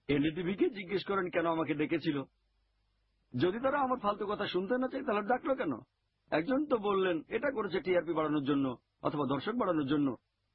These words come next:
এখানে উনি প্রথমেই বললেন যে অমুসলিমরা আমার কথা শুনতে আগ্রহী না। দুঃখিত, আমি আপনার সঙ্গে একমত হতে পারছি না। এ পর্যন্ত আমার বেশিরভাগ পাবলিক লেকচারেই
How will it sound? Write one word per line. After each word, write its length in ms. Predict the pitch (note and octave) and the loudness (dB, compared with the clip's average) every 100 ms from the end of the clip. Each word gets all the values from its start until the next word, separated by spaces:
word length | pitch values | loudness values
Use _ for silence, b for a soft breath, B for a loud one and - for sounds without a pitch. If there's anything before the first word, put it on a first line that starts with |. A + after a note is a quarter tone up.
| - | -4
এখানে 260 | - F4 G4+ | -2 0 2
উনি 160 | D4+ | 2
প্রথমেই 340 | C4 A3+ A3+ C4+ | 2 0 0 2
বললেন 400 | C4 A#3+ G#3 F#3+ | 2 2 0 2
যে 260 | F3 D3+ - _ _ _ _ _ _ _ _ | 2 0 -2 _ _ _ _ _ _ _ _
অমুসলিমরা 800 | A#2+ E3 G3+ - D4 D#4+ C#4+ A3+ | 0 0 -2 -2 0 2 2 2
আমার 260 | G3 F#3 F3 | 2 0 -2
কথা 220 | F3+ E3+ | -2 -4
শুনতে 300 | E3 D#3+ D#3 | -2 0 2
আগ্রহী 440 | C#3 C3+ D3+ C#3+ | 0 0 0 2
না। 260 | C#3 A2+ - _ _ _ B2 | 2 0 -4 _ _ _ -2
দুঃখিত, 400 | F3 - D#3 E3 | -2 0 -2 0
আমি 340 | A#3+ E3 D#3+ | 0 0 -2
আপনার 200 | D#3 D3 | -4 -4
সঙ্গে 220 | D3 C3+ | -2 0
একমত 260 | B2+ C3+ B2+ | 0 -2 -6
হতে 120 | A#2 | -4
পারছি 260 | A#2 A2+ G#2 | -4 -4 -6
না। 140 | F#2+ _ _ | -6 _ _
এ 120 | - G3+ | -2 0
পর্যন্ত 340 | C4+ D#4+ D#4 | 0 -2 -2
আমার 180 | C#4 G#3 | -2 -2
বেশিরভাগ 460 | F#3 G#3+ A3+ A3 | -4 -4 -2 -2
পাবলিক 360 | E3+ D#3 D#3+ E3 | -2 -2 -2 -2
লেকচারেই 560 | D3+ D3+ - F3 D3 | 0 -2 0 0 0